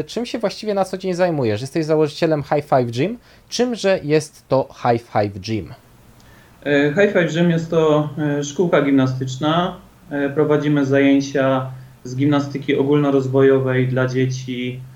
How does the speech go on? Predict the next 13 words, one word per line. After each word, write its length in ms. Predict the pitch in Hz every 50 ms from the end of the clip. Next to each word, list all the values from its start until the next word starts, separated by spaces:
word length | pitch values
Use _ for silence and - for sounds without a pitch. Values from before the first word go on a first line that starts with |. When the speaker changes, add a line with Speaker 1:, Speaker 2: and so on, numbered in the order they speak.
| - - _ _ _ _ - -
Speaker 2:
od 280 | 147 151 147 147 - - -
trzeciego 500 | - - - 151 139 143 151 135 135 139
roku 220 | 139 139 135 135 131
życia. 600 | 127 143 143 135 - 196 190 196 202 202 196 - - - - _ _ _ _ _ _ - _ _ - - _ _ _ _ - - 131
Mm, 560 | 139 139 135 135 135 135 139 135 131 131 - - -
są 260 | - - - 156 151
to 100 | 151 156
grupy 460 | 139 147 151 147 147 143 143 139 139 131 - - - - - - -
trzy, 180 | - - 185
czterolatków, 1000 | 175 - - 190 185 180 185 185 180 180 180 - - 180 180 185 190 180 - -
e, 180 | 156 143 135 135
pięciolatków, 1000 | 135 175 175 175 170 170 175 165 156 156 156 156 - - 156 156 156 156 156 - - - - _ _ _ _ _ -
e, 60 | 135